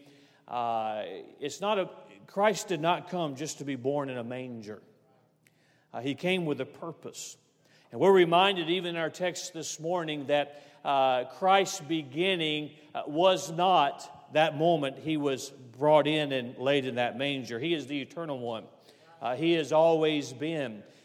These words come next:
And, uh, right now he sits at the hand, uh, right hand of the Father. And, uh, I, I'm looking forward to Christ's return. I am looking forward, uh, s-, to spending an eternity, uh, worshiping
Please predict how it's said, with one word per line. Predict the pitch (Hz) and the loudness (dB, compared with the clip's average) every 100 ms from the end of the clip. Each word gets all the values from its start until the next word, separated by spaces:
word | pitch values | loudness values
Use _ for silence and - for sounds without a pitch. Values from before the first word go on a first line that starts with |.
| _ | _
And, | 139 147 135 131 | -6 -4 -2 0
uh, | 131 | 0
right | 139 170 175 | 4 4 4
now | 160 175 165 | 0 0 0
he | 143 | -2
sits | - 175 - 170 | -6 -8 -6 -4
at | 143 | -4
the | 131 135 - - - | -2 -4 -4 -18 -16
hand, | 170 185 170 147 139 - | -8 -6 -6 -6 -8 -6
uh, | 143 147 | -4 -4
right | 131 175 175 | 0 0 0
hand | 160 160 151 | -4 -6 -6
of | 123 | -6
the | 123 | -10
Father. | - 185 180 135 123 - - - - | -6 0 2 2 -2 -6 -18 -20 -10
And, | 139 139 135 135 | -6 -4 -4 -2
uh, | |
I, | 131 127 123 170 175 | 0 0 0 0 2
I'm | 190 175 | 0 2
looking | 190 - 165 | 0 0 -12
forward | - - 226 185 131 123 110 - - - _ | -12 2 4 6 4 2 -2 -10 -20 -20 _
to | 160 | -12
Christ's | - 170 190 - - | -2 2 2 0 -6
return. | 170 - 175 156 131 | -10 -8 -4 -2 -2
I | 135 | -2
am | 143 143 | -2 -2
looking | 180 185 156 | -4 -4 -12
forward, | - - 220 185 135 135 135 - - | -10 -2 2 2 2 0 -4 -14 -8
uh, | 135 | -2
s-, | 131 - - | -2 -2 -10
to | 170 | -12
spending | 143 - 220 208 202 170 | -12 -8 -6 -4 -4 -4
an | 151 | -4
eternity, | 139 - 220 214 156 - 135 139 - - - | -8 -10 -10 -6 -6 -4 -6 -6 -10 -20 -12
uh, | 127 | -8
worshiping | 143 147 226 269 - 185 - 156 147 151 | -4 0 2 2 0 -6 -4 -4 -2 -4